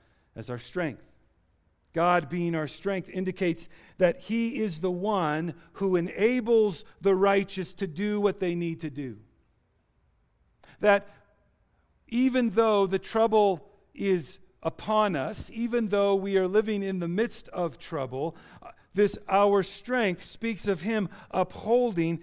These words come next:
and enabling us to stand, to endure through the trouble,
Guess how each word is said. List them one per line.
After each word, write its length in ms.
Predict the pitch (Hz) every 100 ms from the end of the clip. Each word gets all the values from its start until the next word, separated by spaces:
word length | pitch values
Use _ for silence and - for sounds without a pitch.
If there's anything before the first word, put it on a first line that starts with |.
| -
and 140 | - 180
enabling 640 | 185 - 247 247 240 214
us 240 | 185 180 -
to 100 | 175
stand, 680 | - - 226 214 185 143 123 - _
to 160 | 220 208
endure 480 | 190 165 247 226
through 320 | 180 - 247 240
the 140 | 208
trouble, 580 | 202 - 240 196 170